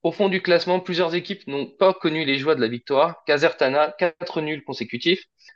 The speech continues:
Monopoli, Monterozzi, Sorrento, actuellement la lanterne rouge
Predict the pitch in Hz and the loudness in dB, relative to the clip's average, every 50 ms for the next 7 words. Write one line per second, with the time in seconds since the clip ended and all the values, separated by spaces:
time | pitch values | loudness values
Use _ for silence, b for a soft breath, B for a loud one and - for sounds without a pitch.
0 | b - 156 175 196 196 196 196 170 165 160 147 165 185 190 - - - 151 165 | b 2 4 4 6 6 4 4 2 0 0 2 0 -2 -2 -2 -6 -4 -2 -2
1 | 175 170 - 175 151 147 160 165 - - - 175 185 - - - - 185 160 165 | -2 0 0 -2 -2 0 -4 -4 -6 -6 -8 -8 -8 -8 -6 0 2 4 4 4
2 | 165 165 165 - 180 175 202 220 - _ _ _ - 131 131 - - 147 139 143 | 2 2 2 4 4 4 4 2 -4 _ _ _ -6 -6 -6 -4 -4 -4 -2 0
3 | 143 120 101 107 120 123 - 113 117 113 113 127 151 175 175 | 0 0 2 0 0 -2 -2 -4 -4 -4 -4 -4 -6 -8 -8